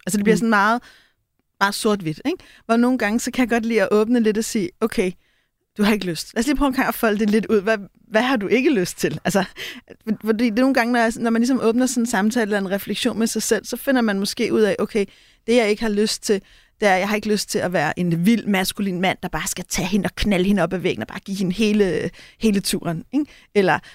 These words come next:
Speaker 1: "Jeg har ikke lyst til at modtage oral sex," eller, "Jeg har ikke lyst til at initiere sex her for tiden, for jeg føler mig nede i min energi, og jeg føler mig udmattet og træt." Okay,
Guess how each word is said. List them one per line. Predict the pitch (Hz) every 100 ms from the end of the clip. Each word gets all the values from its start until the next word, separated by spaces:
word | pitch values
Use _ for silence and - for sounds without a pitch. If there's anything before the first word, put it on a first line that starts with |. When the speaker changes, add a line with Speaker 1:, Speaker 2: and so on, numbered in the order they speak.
| -
Speaker 1:
"Jeg | 190
har | 208
ikke | 208
lyst | 220 208
til | -
at | 180
modtage | 196 190 196 175
oral | 196 -
sex," | - 185 175 -
eller, | 190
"Jeg | 190
har | 185
ikke | 185
lyst | 208 -
til | 196
at |
initiere | 196 196 - 240 226
sex | - 185 -
her | 180
for | 190
tiden, | - 185 185
for | 165
jeg | 190
føler | - 180
mig | 175
nede | 190 196 214
i |
min | 226 214
energi, | 185 185 220 196
og | 175
jeg | -
føler | - 170
mig | 175
udmattet | 208 208 208 170
og | -
træt." | - 196 226 _ _ _ _ _ _ _ -
Okay, | 285 - 175